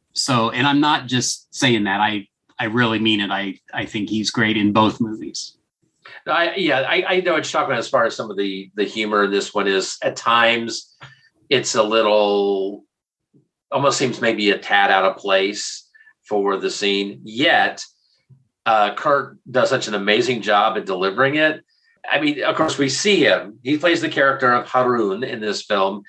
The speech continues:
Speaker 2: And the first we see him, <laughs> he's sleeping. Um,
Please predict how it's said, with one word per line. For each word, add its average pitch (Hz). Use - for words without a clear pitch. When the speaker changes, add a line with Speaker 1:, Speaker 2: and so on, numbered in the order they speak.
Speaker 2:
And 143
the -
first 175
we 156
see 208
him, 143
<laughs> 214
he's 202
sleeping. 247
Um, 139